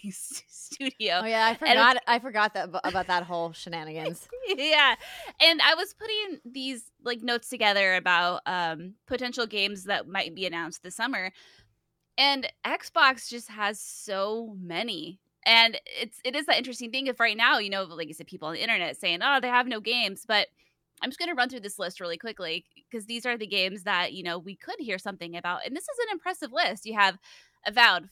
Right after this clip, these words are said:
Speaker 1: Forza, Redfall, Starfield, Contraband, Scorn, Gear six, the Coalition's Unreal Engine five, which we don't know what it is yet, Perfect Dark, Fable,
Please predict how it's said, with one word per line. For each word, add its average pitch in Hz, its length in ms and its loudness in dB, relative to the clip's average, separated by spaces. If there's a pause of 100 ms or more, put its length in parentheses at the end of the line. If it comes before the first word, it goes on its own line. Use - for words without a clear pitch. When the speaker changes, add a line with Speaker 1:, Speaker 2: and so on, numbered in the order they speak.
Speaker 1:
Forza, 214 460 -4
Redfall, 208 460 -2
Starfield, 220 580 -6
Contraband, 156 600 -8
Scorn, 220 500 -4 (140)
Gear 175 200 -8
six, 254 380 -6
the 196 100 -14
Coalition's 190 600 -6
Unreal 185 320 -8
Engine 214 300 -12
five, 254 320 0
which 156 140 -14
we 165 60 -14
don't 151 140 -10
know 170 100 -10
what 175 120 -10
it 220 80 -10
is 262 180 -10
yet, 185 220 -6
Perfect 190 320 -14
Dark, 247 300 0
Fable, 196 520 -6